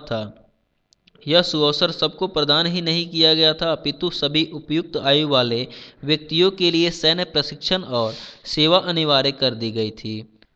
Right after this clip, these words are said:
जिसमें स्थान या जन्म के आधार पर कोई भेदभाव नहीं बरता जाता था। इस नई सेना का निर्माण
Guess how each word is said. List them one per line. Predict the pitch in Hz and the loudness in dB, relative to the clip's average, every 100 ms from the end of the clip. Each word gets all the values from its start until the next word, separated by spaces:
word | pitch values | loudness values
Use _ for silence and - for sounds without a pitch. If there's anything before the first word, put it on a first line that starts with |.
| _ _ | _ _
जिसमें | 143 160 - 190 180 170 | -8 -4 -2 0 2 0
स्थान | - - 185 202 | -2 -2 0 2
या | 185 151 | 2 2
जन्म | 147 180 190 | 0 0 0
के | 190 170 | 0 0
आधार | 147 143 139 131 | 0 2 2 2
पर | 131 123 - - | -2 -8 -8 -6
कोई | 160 165 | -2 2
भेदभाव | 143 180 175 185 | 4 4 4 2
नहीं | 170 170 185 | 2 0 0
बरता | 160 - 135 | 0 2 2
जाता | 120 - 107 | 2 -2 -6
था। | - 107 107 _ _ 185 | -8 -12 -14 _ _ -4
इस | 202 175 | -4 -2
नई | 156 180 196 - | 2 2 2 -4
सेना | - 151 143 143 | -4 -2 0 -2
का | 143 | 0
निर्माण | 139 135 123 117 | 0 0 -2 -2